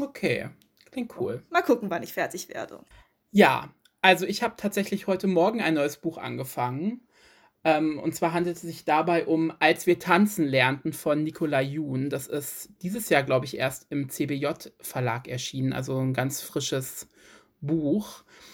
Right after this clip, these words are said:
Speaker 1: Und, äh, es handelt sich hierbei um ein Jugendbuch mit einem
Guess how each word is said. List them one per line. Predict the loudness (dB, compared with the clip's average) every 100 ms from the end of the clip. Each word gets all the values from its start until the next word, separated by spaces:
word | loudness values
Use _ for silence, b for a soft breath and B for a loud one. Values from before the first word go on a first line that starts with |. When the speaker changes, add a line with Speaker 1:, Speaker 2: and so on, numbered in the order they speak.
| B B _ _
Speaker 1:
Und, | 4 6 4 2
äh, | 2 4
es | 2 2
handelt | 2 2
sich | 2
hierbei | 4 4
um | 2 2
ein | 2 2
Jugendbuch | 0 4 4 4 -6 -4 0
mit | 0 2
einem | 2 4 4 2 0 -4